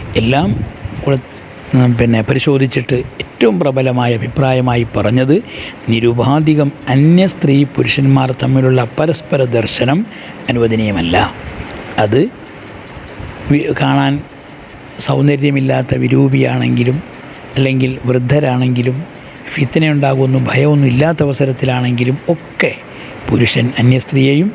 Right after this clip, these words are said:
സ്ത്രീ അന്യ പുരുഷനെയും നോക്കൽ ഹറാമാകുന്നു എന്നതാണ് പ്രബലമായ അഭിപ്രായം. അപ്പോൾ ഇവിടെ പറയുന്ന സ്ത്രീ പുരുഷ ദർശനത്തിൻ്റെ വിധിയിൽ വിവിധ വിധികൾ പറയാനുണ്ട്.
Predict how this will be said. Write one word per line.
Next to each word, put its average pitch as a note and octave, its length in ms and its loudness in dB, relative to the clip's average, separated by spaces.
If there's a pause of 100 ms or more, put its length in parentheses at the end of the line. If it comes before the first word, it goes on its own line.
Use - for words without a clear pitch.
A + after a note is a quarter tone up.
(100)
സ്ത്രീ E3 220 2 (140)
അന്യ B2+ 180 0
പുരുഷനെയും A#2+ 560 -2
നോക്കൽ A#2 300 0
ഹറാമാകുന്നു A2 800 2 (720)
എന്നതാണ് G#2+ 560 2 (520)
പ്രബലമായ C#3 500 2
അഭിപ്രായം. A2+ 500 -4 (340)
അപ്പോൾ C3 120 2
ഇവിടെ C3 240 4
പറയുന്ന B2+ 400 2 (400)
സ്ത്രീ C#3+ 280 2
പുരുഷ C#3+ 420 0
ദർശനത്തിൻ്റെ C3 880 2 (160)
വിധിയിൽ A#2+ 400 2 (760)
വിവിധ D#3 280 4 (320)
വിധികൾ C3+ 320 2
പറയാനുണ്ട്. A#2+ 600 0